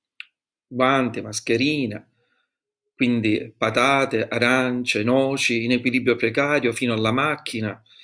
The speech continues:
ma ce l'ho fatta. Volevo partecipare alla preghiera del Papa.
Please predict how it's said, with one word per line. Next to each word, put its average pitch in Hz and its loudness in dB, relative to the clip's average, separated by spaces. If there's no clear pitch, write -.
ma 123 -6
ce - 0
l'ho 101 0
fatta. - -16
Volevo 143 4
partecipare 131 -2
alla 107 -4
preghiera 107 -6
del 107 -8
Papa. - -12